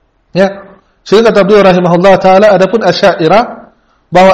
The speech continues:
ahkamullahi ghaira mu-, ila anna ahkamallahi ghairu mu'allalatin. Bahkan Allah Subhanahu wa taala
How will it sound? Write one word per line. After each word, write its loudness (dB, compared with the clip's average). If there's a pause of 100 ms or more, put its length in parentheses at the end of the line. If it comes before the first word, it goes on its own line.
ahkamullahi 0
ghaira 0
mu-, -10 (560)
ila 0
anna 0 (120)
ahkamallahi 0
ghairu 0
mu'allalatin. -2 (840)
Bahkan 0
Allah 2
Subhanahu -2
wa 2
taala 0